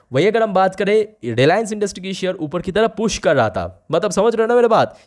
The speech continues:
यहाँ पे दोनों तरफ से पुश हो रहा था, रिलायंस की तरफ ऊपर और एचडीएफ़सी बैंक की तरफ नीचे। अब क्योंकि दोनों का ही वेटेज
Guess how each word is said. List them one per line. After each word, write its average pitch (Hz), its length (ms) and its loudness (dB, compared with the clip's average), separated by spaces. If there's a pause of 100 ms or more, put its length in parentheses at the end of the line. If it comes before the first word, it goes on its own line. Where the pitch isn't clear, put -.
यहाँ 147 100 0
पे 220 80 0
दोनों 185 280 -2
तरफ 220 200 -2
से 233 160 0
पुश - 460 -2
हो 240 60 -2
रहा 190 140 2
था, 151 320 -2
रिलायंस 170 280 0
की 202 100 -6
तरफ 190 200 2
ऊपर 208 340 -2 (240)
और 147 140 4
एचडीएफ़सी 165 360 0
बैंक 180 200 -2
की 185 60 -4
तरफ 196 160 -2
नीचे। 170 420 -2
अब 135 100 -2
क्योंकि 196 240 -6
दोनों 190 200 -2
का 226 100 0
ही 226 80 0
वेटेज 180 400 0